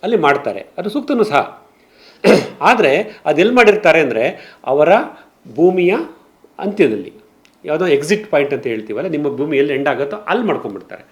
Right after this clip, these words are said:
So ನೀವು ಅಷ್ಟು ತುದಿನಲ್ಲಿಗೆ, ನನ್ನ ಉದಾಹರಣೆಯಲ್ಲಿ ಉತ್ತರದಿಂದ ದಕ್ಷಿಣ ಅಂತ ಹೇಳಿದ್ನಲ್ಲ, ದಕ್ಷಿಣದಿಂದ ಉತ್ತರ, ಉತ್ತರದ ಮೂಲೆಯಲ್ಲಿ ಅಥವಾ ಈಶಾನ್ಯದಲ್ಲಿ ನಾನು ದೊಡ್ಡ ಹೊಂಡ ಮಾಡ್ಕೊಂಡು ಲಕ್ಷಾಂತರ ಲೀಟರ್ ಇಟ್ಕೊಂಡ್ರೆ ಪ್ರಯೋಜನ ಏನು? ನನ್ನ ಭೂಮಿ ಇರೋದೇ ಮೇಲ್ಗಡೆ ಅಲ್ವಾ? So ಮಳೆ ನೀರು ಸಂಗ್ರಹಣೆ ಆಗಿದ್ದ ಬೆನಿಫಿಟ್ ನನಗೆ ಸಿಗಲ್ಲ,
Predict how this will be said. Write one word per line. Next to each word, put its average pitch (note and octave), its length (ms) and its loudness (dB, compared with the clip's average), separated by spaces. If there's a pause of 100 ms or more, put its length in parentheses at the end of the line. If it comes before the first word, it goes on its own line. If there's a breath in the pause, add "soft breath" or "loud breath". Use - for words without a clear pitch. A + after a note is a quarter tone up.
(380 loud breath)
So F#3+ 60 -16
ನೀವು A3 120 -4
ಅಷ್ಟು F3 560 0
ತುದಿನಲ್ಲಿಗೆ, F3+ 600 4
ನನ್ನ G3 300 2
ಉದಾಹರಣೆಯಲ್ಲಿ D#3+ 560 -2
ಉತ್ತರದಿಂದ E3 400 -6
ದಕ್ಷಿಣ D#3 300 -8
ಅಂತ C#3+ 100 -10
ಹೇಳಿದ್ನಲ್ಲ, B2 360 -6 (520 loud breath)
ದಕ್ಷಿಣದಿಂದ C#3+ 420 -4
ಉತ್ತರ, E3+ 280 -4
ಉತ್ತರದ A3 520 -2
ಮೂಲೆಯಲ್ಲಿ D3+ 500 0
ಅಥವಾ F3 180 -4
ಈಶಾನ್ಯದಲ್ಲಿ D#3 720 -4 (260 loud breath)
ನಾನು D3+ 240 0
ದೊಡ್ಡ F#3+ 440 2
ಹೊಂಡ D3+ 160 -2
ಮಾಡ್ಕೊಂಡು D3+ 420 -6
ಲಕ್ಷಾಂತರ D3 340 -6
ಲೀಟರ್ C#3 240 -4
ಇಟ್ಕೊಂಡ್ರೆ B2 440 -6
ಪ್ರಯೋಜನ A3 320 -6
ಏನು? B2+ 380 -8 (380 loud breath)
ನನ್ನ A3 120 0
ಭೂಮಿ B3+ 220 0
ಇರೋದೇ B3 220 -2
ಮೇಲ್ಗಡೆ G#3+ 340 -6
ಅಲ್ವಾ? C#3 520 -8 (200 loud breath)
So F#3+ 140 -6
ಮಳೆ G3+ 160 0
ನೀರು A#3 140 -2
ಸಂಗ್ರಹಣೆ A3 380 2
ಆಗಿದ್ದ G#3+ 220 -2
ಬೆನಿಫಿಟ್ G3+ 340 -2
ನನಗೆ F#3+ 120 -4
ಸಿಗಲ್ಲ, E3+ 440 -4